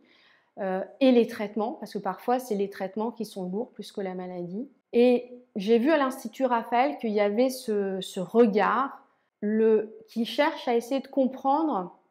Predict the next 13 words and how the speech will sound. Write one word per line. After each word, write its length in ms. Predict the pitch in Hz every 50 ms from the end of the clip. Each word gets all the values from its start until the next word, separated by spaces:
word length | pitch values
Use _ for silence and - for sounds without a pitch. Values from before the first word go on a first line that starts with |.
| _ _ _
finalement, 920 | _ - - 247 247 254 254 - - 220 226 226 233 247 269 294 311 302 - -
non 220 | 226 247 277 285
pas 380 | 285 - 311 302 294 294 294 - - - _
l'objectif 880 | - 214 254 311 294 294 285 277 233 - - - - 269 247 262 - 185 - _ _ _ _ _ _ _ _
du 120 | - 175 190
médecin, 480 | 196 196 196 196 - 220 226 285 - - _ _ _ _ _ _ _ _ _ _ _
mais 120 | - 208 202
quels 180 | 208 269 240
sont 120 | 254 269 311
les 200 | 277 220 202 240
objectifs 500 | 233 214 214 226 220 - - 262 233 202
du 120 | 180 185
patient. 540 | - _ - 214 208 208 - - 170 160